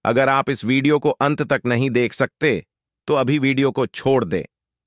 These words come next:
तो चलिए वीडियो शुरू करते हैं। दोस्तों, हाल ही में जब आरक्षण को लेकर पूरे भारत भर में आंदोलन चल रहा था और इसी बीच हमें भारत बंद भी देखने मिला, ऐसे में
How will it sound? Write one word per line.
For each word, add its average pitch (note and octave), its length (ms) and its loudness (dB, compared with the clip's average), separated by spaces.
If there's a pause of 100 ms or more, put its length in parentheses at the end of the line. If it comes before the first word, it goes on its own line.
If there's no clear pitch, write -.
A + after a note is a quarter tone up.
(300)
तो A2 60 -2
चलिए D#3+ 420 0 (680)
वीडियो A#2+ 280 2
शुरू B2+ 280 0
करते A2 340 -2
हैं। G2 220 -6 (800)
दोस्तों, D3+ 340 2
हाल D3+ 220 2
ही E3+ 100 2
में E3 140 2
जब D3 240 0
आरक्षण C3 460 0
को B2+ 140 0
लेकर B2 300 2
पूरे C3+ 280 0
भारत A#2+ 360 0
भर A2+ 220 0
में B2 140 0
आंदोलन G#2 440 2
चल E2+ 200 -2
रहा D#2+ 280 -4
था D2 280 -10 (600)
और C#3 180 2
इसी E3+ 200 0
बीच D#3+ 200 0
हमें D3 220 0
भारत C3 320 0
बंद C#3+ 260 0
भी D#3 140 0
देखने C#3 340 0
मिला, C3+ 300 2
ऐसे A#2 260 0
में A#2 300 0